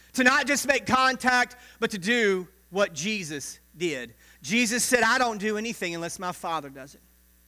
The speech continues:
And everything that I have commanded you, teach one another, that you might do what I have done." So how many lepers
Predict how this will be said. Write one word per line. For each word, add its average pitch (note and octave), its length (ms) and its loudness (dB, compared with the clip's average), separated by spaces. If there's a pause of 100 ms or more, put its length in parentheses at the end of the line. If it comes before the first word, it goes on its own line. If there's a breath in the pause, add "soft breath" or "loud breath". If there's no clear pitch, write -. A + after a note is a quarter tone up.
(1600 loud breath)
And A3 140 6
everything D4+ 640 4
that B3+ 80 4
I C4+ 200 4
have B3+ 160 2
commanded B3+ 540 0
you, C4 140 -2
teach C4 400 -6
one B3 180 -2
another, A#3 480 -2 (1500 soft breath)
that - 180 -2
you B3+ 140 2
might A#3+ 240 2
do A#3 240 0
what A3 120 2
I G#3+ 180 4
have F#3+ 180 -4
done." F3+ 440 -6 (3250 soft breath)
So - 180 2
how B3+ 200 4
many C#4 180 2
lepers C4 800 0